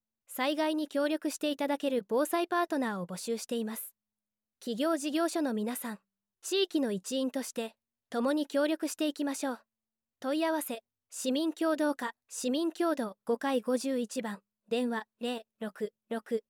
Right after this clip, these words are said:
二六七九八四三、ファックス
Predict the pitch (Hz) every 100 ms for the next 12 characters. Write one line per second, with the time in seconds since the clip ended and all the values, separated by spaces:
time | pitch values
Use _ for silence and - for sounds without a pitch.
0 | - 240 240 247 269 285 269 _ 247 277
1 | 262 - - 302 254 _ 240 - 233 -
2 | _ - 247 294 269 - 262 262 - _
3 | 269 277 - - 214